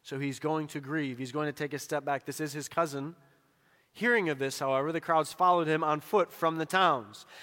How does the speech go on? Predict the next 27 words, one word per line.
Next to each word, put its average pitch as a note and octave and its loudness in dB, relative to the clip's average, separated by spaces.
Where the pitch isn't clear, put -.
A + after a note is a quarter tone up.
And E3+ 2
he E3+ 6
directed A3 4
the - -6
people G#3+ -2
to F3 -2
sit G3+ 0
down F#3+ 4
on F3+ 0
the F3 -2
grass, D#3+ 4
it - -14
says C#3 -6
in C3+ -8
verse C#3 -6
nineteen. C3+ -6
Taking F#3+ -2
five G3+ 6
loaves F#3+ 2
and G3 -4
two A3 -6
fish, E3+ 0
he F3+ -6
looked G3+ 2
up A#3 4
in A#3 2
heaven. F3 4